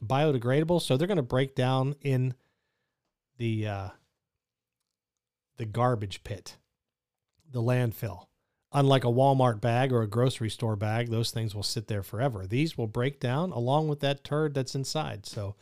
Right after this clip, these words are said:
check 'em out, Ranger Rob Poopy Bags on Amazon. I also want to talk about, uh, my friends, uh, over at, uh, Grey Feather Farm. I just got a huge order in the mail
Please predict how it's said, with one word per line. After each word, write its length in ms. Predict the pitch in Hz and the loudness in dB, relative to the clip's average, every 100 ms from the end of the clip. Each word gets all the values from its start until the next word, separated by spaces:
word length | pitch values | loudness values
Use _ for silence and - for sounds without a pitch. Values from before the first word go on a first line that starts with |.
| - _ | -20 _
check 180 | - 196 | 2 6
'em 60 | 185 | 10
out, 180 | 175 | 10
Ranger 260 | 143 175 160 | 8 4 4
Rob 400 | 143 135 151 175 _ _ _ _ _ _ _ _ _ _ _ | 6 6 6 2 _ _ _ _ _ _ _ _ _ _ _
Poopy 280 | 170 180 147 | 0 2 2
Bags 500 | 120 120 175 - - | 4 4 2 -2 -2
on 200 | 123 135 | 2 4
Amazon. 600 | 127 127 113 117 139 196 - _ - | 4 2 2 4 2 0 -12 _ -2
I 80 | 131 | 4
also 260 | 190 - | 4 6
want 140 | 175 160 | 2 2
to 60 | |
talk 280 | 135 135 127 | 2 -2 -2
about, 500 | 120 113 113 127 - - _ _ _ _ _ - | -2 -2 0 -2 -6 -20 _ _ _ _ _ -6
uh, 460 | 127 117 107 110 117 _ _ _ _ _ | -4 -2 -4 -8 -12 _ _ _ _ _
my 160 | 131 120 | -6 -6
friends, 540 | - 127 127 131 120 | -2 0 2 0 0
uh, 320 | 120 110 113 | 0 0 -2
over 440 | 131 131 117 120 120 | 0 0 2 0 0
at, 440 | 117 113 - - _ _ _ _ _ _ | 0 -2 -4 -14 _ _ _ _ _ _
uh, 100 | 113 | -10
Grey 240 | 101 127 139 | -4 0 2
Feather 260 | 135 113 | 2 -2
Farm. 440 | - 135 110 92 110 | -4 -4 -4 -4 -6
I 120 | 117 | -4
just 300 | 117 175 - | 0 -2 -2
got 180 | 156 143 | -2 0
a 60 | 98 | 0
huge 440 | 98 143 190 156 | -2 0 0 0
order 340 | 143 131 127 | 0 2 2
in 60 | 107 | 2
the 80 | 101 | -2
mail 440 | 95 90 107 - | -6 -6 -8 -10